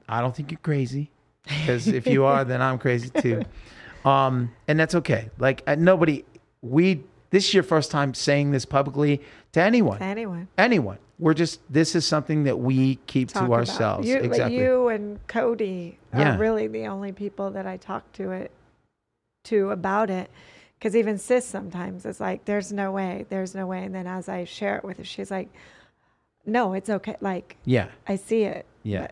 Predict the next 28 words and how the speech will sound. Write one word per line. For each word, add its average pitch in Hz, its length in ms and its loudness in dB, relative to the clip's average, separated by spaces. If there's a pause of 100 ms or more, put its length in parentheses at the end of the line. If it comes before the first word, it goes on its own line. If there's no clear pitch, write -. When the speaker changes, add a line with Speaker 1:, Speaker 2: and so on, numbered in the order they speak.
(120)
Speaker 2:
yeah. 185 400 -6
Speaker 1:
But 139 120 4
it's, - 320 0
it's 131 160 -6
hard 131 420 2
to 120 120 -4
grasp. 107 600 -6
And, 113 340 -4
um, 107 240 0 (420)
and 190 120 6
I 220 80 4
didn't 208 300 4
think 143 260 0
we 135 100 2
were 135 80 2
gonna 123 160 2
get 113 260 0
into 123 340 -4
this 123 260 2
because 117 460 -2
you're 120 180 2
a 101 60 2
super 143 360 0
mom. 110 380 0 (460)
You 110 300 0 (120)
bust 135 300 2
your 123 100 4
ass. 113 480 -2